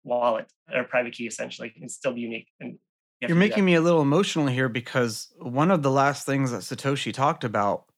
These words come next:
Speaker 2: was that, and he actually specifically said that there are enough private keys for every star in the universe.
Speaker 1: Yes.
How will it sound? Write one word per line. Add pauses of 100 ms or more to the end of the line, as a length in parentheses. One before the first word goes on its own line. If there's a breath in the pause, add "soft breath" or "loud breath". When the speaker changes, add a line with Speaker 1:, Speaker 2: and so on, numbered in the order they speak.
(180)
Speaker 2:
was
that, (140)
and
he
actually
specifically
said (400 soft breath)
that
there
are
enough
private
keys
for
every
star
in
the
universe. (1400)
Speaker 1:
Yes.